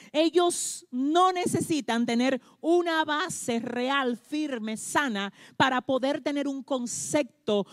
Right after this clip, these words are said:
un concepto real y un concepto veraz, sino que ellos se dejan mover por lo que le dijeron, por lo que vieron,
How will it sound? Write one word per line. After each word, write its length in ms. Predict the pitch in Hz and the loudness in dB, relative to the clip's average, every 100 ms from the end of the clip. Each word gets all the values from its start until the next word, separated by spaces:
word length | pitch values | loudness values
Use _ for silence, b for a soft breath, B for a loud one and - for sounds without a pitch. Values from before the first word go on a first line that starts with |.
| B | B
un 200 | 269 285 | 2 2
concepto 680 | 269 277 277 302 262 - 302 | 4 4 4 2 0 2 2
real 520 | 330 254 247 269 262 240 | 2 2 2 2 2 2
y 60 | |
un 160 | 247 254 | 0 0
concepto 760 | 269 254 - 269 240 - 285 | 0 0 0 -2 -2 4 4
veraz, 440 | 226 220 226 208 - B | 6 2 0 0 -4 B
sino 420 | - 339 302 311 339 | -2 0 0 -2 -2
que 200 | 349 - | -2 0
ellos 420 | 294 330 349 - b | 0 0 -4 -6 b
se 280 | - 349 320 | -2 2 2
dejan 400 | 339 427 440 403 | 2 -2 -6 0
mover 400 | 370 277 254 233 B | 2 2 2 -2 B
por 280 | - 330 311 | -2 -2 0
lo 160 | 302 294 | -2 0
que 140 | 302 | -2
le 120 | 277 | -2
dijeron, 720 | 277 262 269 285 269 214 202 B - | -4 -2 0 0 2 0 -2 B -2
por 280 | 349 320 311 | 0 2 0
lo 140 | 311 | 0
que 140 | - | -2
vieron, 560 | 262 277 285 294 226 | -2 0 0 2 0